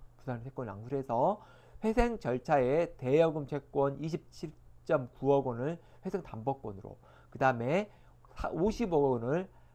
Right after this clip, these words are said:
그 세광 정밀에 대한 담-, 물상 담보, 물상 보증인으로서 사근저당 회생 담보권을 신-, 신고를 합니다. 그러니까 이제 그 회생 관리인이 이 신고의 액에 대해서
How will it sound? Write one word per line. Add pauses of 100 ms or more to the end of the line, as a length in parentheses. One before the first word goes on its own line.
그
세광
정밀에 (280)
대한
담-,
물상
담보, (200)
물상
보증인으로서 (240)
사근저당 (120)
회생
담보권을
신-,
신고를
합니다. (800)
그러니까
이제
그
회생
관리인이 (380)
이
신고의
액에
대해서